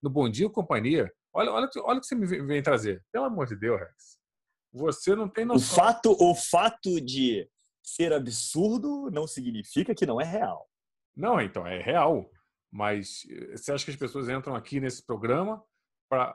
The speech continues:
Speaker 1: pra ficar ouvindo que, que, <laughs> que o Yudi chegava lá pra, pra apertar a mão da, da, da, da menina lá com, com, com cheirinho de, de,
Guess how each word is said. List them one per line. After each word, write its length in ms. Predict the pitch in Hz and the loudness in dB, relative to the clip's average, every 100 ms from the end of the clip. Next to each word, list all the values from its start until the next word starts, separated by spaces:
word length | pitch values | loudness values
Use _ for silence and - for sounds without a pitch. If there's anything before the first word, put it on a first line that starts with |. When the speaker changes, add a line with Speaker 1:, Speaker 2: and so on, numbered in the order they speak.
| _ | _
Speaker 1:
pra 140 | 117 120 | -10 -6
ficar 160 | - | -2
ouvindo 580 | 123 101 123 175 190 185 _ | -2 -2 -6 -6 -8 -10 _
que, 180 | - 127 | -10 -10
que, 180 | 123 123 - _ _ | -10 -18 -18 _ _
<laughs> 280 | _ _ - | _ _ -18
que 140 | - | -16
o 60 | - | -8
Yudi 580 | 175 135 139 180 196 190 _ _ _ | -4 0 0 0 -4 -10 _ _ _
chegava 580 | - 147 120 143 131 123 | -6 -4 0 2 2 0
lá 140 | 127 | 0
pra, 280 | - 123 113 | 0 0 0
pra 200 | 101 117 | 0 -4
apertar 420 | 107 123 - 135 | -2 -4 -2 -2
a 40 | 120 | 0
mão 260 | 123 131 | -2 0
da, 320 | 123 113 107 | 2 2 2
da, 480 | 104 107 101 95 92 _ _ _ _ _ _ - | 0 0 0 -4 -8 _ _ _ _ _ _ -6
da, 280 | 113 113 113 | 0 0 2
da 120 | 117 | 0
menina 400 | 117 113 127 117 | 0 -4 -2 -2
lá 180 | 117 135 | -2 -2
com, 220 | 156 131 | -6 -10
com, 240 | 139 120 | -10 -10
com 160 | - 123 | -10 -10
cheirinho 480 | - 117 123 131 113 | -4 -4 -4 -6 -6
de, 460 | 110 107 101 95 _ _ _ _ | -6 -4 -6 -8 _ _ _ _
de, 500 | 117 117 - 113 113 | -20 -20 -18 -14 -14